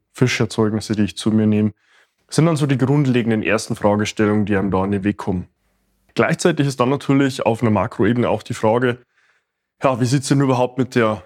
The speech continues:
rein energetischen Bilanz aus? Ja, also kann ich einen Überschuss realisieren? Brauche ich zwangsläufig einen Überschuss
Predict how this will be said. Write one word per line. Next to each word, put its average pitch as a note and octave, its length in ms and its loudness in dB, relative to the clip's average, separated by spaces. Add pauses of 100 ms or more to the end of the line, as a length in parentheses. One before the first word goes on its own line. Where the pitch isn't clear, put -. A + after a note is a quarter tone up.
rein A2+ 220 -2
energetischen A#2 680 0
Bilanz G2 400 -2
aus? F2 220 -2
Ja, G2 160 0
also G#2 480 -2
kann A#2 180 0
ich A2 100 -4
einen A#2 160 -2
Überschuss D3+ 520 0
realisieren? A#2+ 680 0 (160)
Brauche D3 320 0
ich - 200 -2
zwangsläufig C#3 500 0
einen C3 160 2
Überschuss D3+ 540 -2